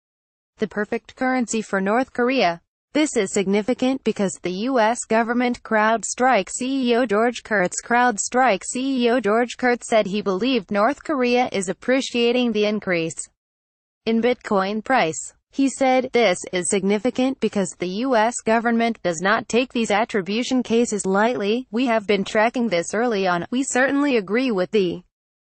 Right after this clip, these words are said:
U S government, but I think it highlights the capabilities that North Korea has in cyber."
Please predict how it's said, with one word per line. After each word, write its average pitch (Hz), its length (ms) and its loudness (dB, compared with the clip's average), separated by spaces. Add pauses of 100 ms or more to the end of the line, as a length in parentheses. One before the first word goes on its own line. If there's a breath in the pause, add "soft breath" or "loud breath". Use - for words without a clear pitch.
(200)
U 311 200 0
S 302 200 2
government, 226 580 0
but 214 120 0
I 240 100 2
think 269 220 -4
it 214 100 0
highlights 254 520 2
the 202 120 -4
capabilities 214 960 0
that 269 240 2
North 196 300 0
Korea 262 420 0
has 214 320 0
in 180 140 -2
cyber." 165 480 -2